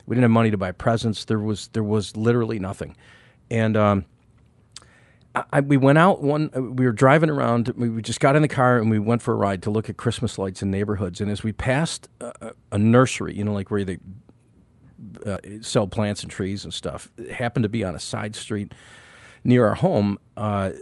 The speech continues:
there was a guy closing down, you know, for the season, 'cause it was Christmas Eve and it was, like, eight o'clock at night. And we pulled into the parking lot,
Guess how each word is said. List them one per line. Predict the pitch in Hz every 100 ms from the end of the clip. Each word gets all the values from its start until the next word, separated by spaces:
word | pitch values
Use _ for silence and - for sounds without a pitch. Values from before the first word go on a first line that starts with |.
| - 151
there | 131
was | 117 117
a |
guy | 117 120
closing | 117 - 120 123 123 117
down, | 110 110 110 110 _ _ _ _
you | 113
know, | 104 104 101 - - -
for | - 113
the |
season, | 107 156 139 - -
'cause | 117 113
it |
was | 104 -
Christmas | - 143 143 127 -
Eve | 127 90
and | 90
it | -
was, | 95
like, | 110 -
eight | 120
o'clock | 120 - - -
at | -
night. | - 120 - - - - - _ _ -
And | 113
we | 117
pulled | - 160
into | 165 131
the |
parking | - 127 135 117
lot, | 90 69